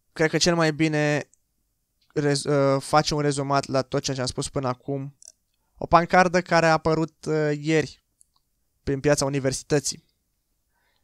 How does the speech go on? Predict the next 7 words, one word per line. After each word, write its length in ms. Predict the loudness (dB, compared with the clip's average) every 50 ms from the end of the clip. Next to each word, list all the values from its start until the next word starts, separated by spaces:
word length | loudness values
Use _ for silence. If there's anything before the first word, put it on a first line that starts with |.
| _
și 100 | -4 -2
anume: 240 | -2 0 0 0 -2
„Corupția 460 | -2 0 0 -2 0 0 0 0 2
ucide.” 460 | 2 2 0 0 -2 -2 -2 -6 -10 -14 _ _ _ _ _ _ _ _ _ _ _ _ _ _ _ _ _ _ _ _ _ _ _ _ _ -20 -20 _ _ _ _ _ _ _ _ _ _ _
Noi 200 | _ -2 2 4
ne 80 | 4 6
lăsăm 600 | 4 4 4 2 2 0 0 -4 -8 -10 _ _